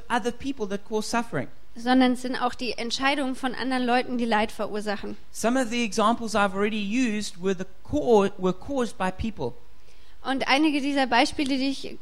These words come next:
Speaker 2: schon erzählt habe, die wurden letztendlich verursacht von Leuten.
Speaker 1: Things like theft and murder are because of the bad choices of people.
Speaker 2: So Dinge wie Diebstahl und Mord sind, äh,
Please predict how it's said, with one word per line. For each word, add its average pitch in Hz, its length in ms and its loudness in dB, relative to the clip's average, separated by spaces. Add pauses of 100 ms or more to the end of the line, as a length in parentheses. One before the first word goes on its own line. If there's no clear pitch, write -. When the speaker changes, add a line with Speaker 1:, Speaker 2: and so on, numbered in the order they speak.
(120)
Speaker 2:
schon 269 280 2
erzählt 277 520 0
habe, 262 260 4
die 240 200 -2
wurden 262 200 0
letztendlich 254 560 -4
verursacht 277 600 0
von 233 220 -2
Leuten. 226 340 2 (180)
Speaker 1:
Things 247 220 -2
like 233 180 0 (120)
theft 254 320 2
and 220 180 4
murder 254 480 4
are 196 160 2
because 220 540 -2
of 180 160 -2
the 160 80 -4
bad 196 400 -4
choices 208 400 -4
of 202 100 -4
people. - 340 -8 (200)
Speaker 2:
So 269 160 0
Dinge 285 400 4
wie 262 340 4
Diebstahl 285 680 4
und 240 160 -2
Mord 254 360 4
sind, 262 340 -4
äh, - 500 -8